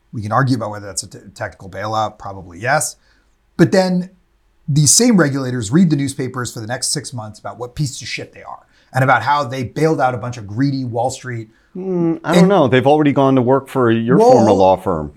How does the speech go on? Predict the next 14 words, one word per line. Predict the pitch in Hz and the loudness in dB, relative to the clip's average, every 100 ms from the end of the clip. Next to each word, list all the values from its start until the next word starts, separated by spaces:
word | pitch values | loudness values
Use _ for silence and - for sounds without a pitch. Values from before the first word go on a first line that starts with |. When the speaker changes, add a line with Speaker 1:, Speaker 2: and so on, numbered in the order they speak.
| 117 | -8
Speaker 1:
<laughs> | - | -8
Yeah, | 131 104 98 175 | -8 -8 -6 -4
exactly. | - - 101 - 104 95 - | -2 0 0 -4 -14 -16 -10
Speaker 2:
<laughs> | - | -4
And | 139 131 | 0 2
all | 120 | 2
the | 127 | 2
guys | 127 120 120 170 | 4 4 4 2
we | 180 | 2
Speaker 1:
Um, | |
Speaker 2:
pay. | 117 78 82 - 117 | 2 0 -4 -10 -6
Speaker 1:
Right, | 113 98 | -6 -6
exactly. | 80 - 123 107 - - 120 - _ _ | -6 -4 -2 -2 -6 -4 -4 -4 _ _
So, | - 190 185 165 | -2 2 2 2